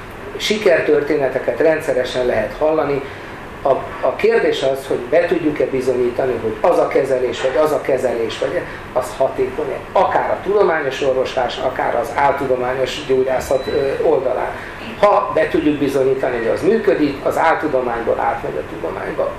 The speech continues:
A dolog pofon egyszerű, de ezt a fajta gondolkodást valahogy nem sikerül elhinteni. Tehát én azt gondolom, hogy nem érdemes ilyen típusú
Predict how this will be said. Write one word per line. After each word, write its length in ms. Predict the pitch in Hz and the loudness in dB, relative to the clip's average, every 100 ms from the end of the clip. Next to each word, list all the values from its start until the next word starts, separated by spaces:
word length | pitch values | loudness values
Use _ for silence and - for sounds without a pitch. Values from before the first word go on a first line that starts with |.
| - | -4
A 80 | 127 | -2
dolog 420 | - 233 190 - | 4 4 4 2
pofon 320 | 160 - 120 120 | 0 0 0 -4
egyszerű, 480 | 139 - 147 147 139 - - - | -4 -2 0 0 -2 -8 -12 -2
de 140 | 170 - | 2 4
ezt 220 | 208 - | 2 2
a 60 | |
fajta 400 | 180 156 151 - | 2 4 2 0
gondolkodást 800 | 127 151 156 131 147 127 123 - | 0 0 2 0 2 2 0 -2
valahogy 420 | 131 170 151 127 131 - 131 | 2 4 4 4 0 -4 -2
nem 160 | 147 147 | 0 0
sikerül 680 | - 131 131 123 127 131 - - - - - | -2 0 2 4 4 2 -2 -12 -14 -14 -2
elhinteni. 680 | 139 120 120 113 139 - - - - - - | 0 0 -4 -2 -4 -4 -8 -10 -14 -12 0
Tehát 240 | 147 160 - - - - 151 143 - | 0 0 -4 -12 -10 -2 0 0 0
én 160 | 156 | 0
azt 200 | 185 196 | 2 4
gondolom, 380 | 214 196 170 151 | 4 4 2 2
hogy 220 | 135 143 - - - | 0 -2 -6 -10 0
nem 160 | 190 | 4
érdemes 460 | 214 160 156 139 - | 4 2 0 -2 0
ilyen 240 | 165 143 | 0 0
típusú 560 | 131 139 139 - 131 151 | 0 -2 -2 0 0 0